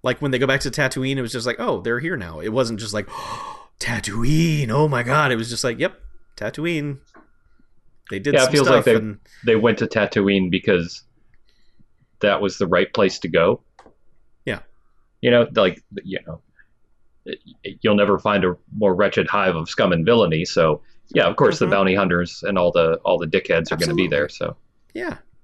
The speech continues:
Speaker 1: Um, I like Can-, Clancy Brown in that one episode. <laughs> He was real good
Speaker 2: Mm-hmm.
Speaker 1: as the weird devil guy. Um, yeah, I, I don't know what else to say about it. It's, uh, it, it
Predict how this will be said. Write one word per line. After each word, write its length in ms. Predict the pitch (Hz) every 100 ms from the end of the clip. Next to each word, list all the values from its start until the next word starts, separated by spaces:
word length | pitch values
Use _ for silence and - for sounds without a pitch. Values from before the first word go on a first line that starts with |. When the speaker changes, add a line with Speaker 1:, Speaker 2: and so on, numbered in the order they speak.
| _ -
Speaker 1:
Um, 480 | - 110 107 104 - - - _ _ _ _ _ _ _ _ - -
I 80 | 120
like 180 | 117 -
Can-, 220 | 139 - -
Clancy 300 | 135 117 113
Brown 300 | 113 120 120
in 60 |
that 120 | 117 113
one 140 | 113
episode. 540 | 117 - 127 123 123 - -
<laughs> 80 | - - - - - - -
He 80 |
was 200 | 117 113
real 100 | 110 101
good 260 | 113 110
Speaker 2:
Mm-hmm. 140 | 85 90 -
Speaker 1:
as 180 | 113 110
the 220 | 110 - - - - -
weird 240 | 113 113
devil 400 | 104 107 107 - _
guy. 280 | 117 107 110 - - - - - -
Um, 720 | 101 101 104 107 101 98 98 _ _ - _ _ _ _ _ _ _ _ _ _ _
yeah, 160 | 180 190 -
I, 100 | 113
I 20 |
don't 240 | - 98 127
know 80 | 127
what 120 | -
else 220 | 143 143
to 100 | -
say 160 | - 151
about 220 | 156 98
it. 120 | 110
It's, 340 | 104 - -
uh, 240 | 104 104 104 - _ - _ _ _ _ _ _
it, 180 | - - -
it 140 | 185